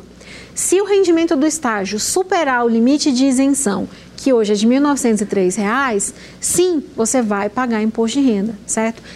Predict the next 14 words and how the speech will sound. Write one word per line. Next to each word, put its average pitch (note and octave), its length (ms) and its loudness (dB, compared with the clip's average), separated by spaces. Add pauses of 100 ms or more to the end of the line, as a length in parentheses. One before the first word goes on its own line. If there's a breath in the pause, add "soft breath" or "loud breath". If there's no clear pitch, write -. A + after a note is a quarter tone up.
(140 loud breath)
Independente C4 640 2
do A#3+ 100 4
nome G#3 460 2 (100)
da A3 140 -2
renda, G3+ 420 -6 (120)
do A#3+ 100 0
nome G#3 300 0
daquele A3 400 -2
salário, A#3 420 -4 (400)
ok? D#4+ 400 -2 (480 loud breath)
Então, G4+ 340 -4 (180)
a B3+ 160 -2
alternativa A#3 920 0 (320 loud breath)
incorreta, D#4+ 840 0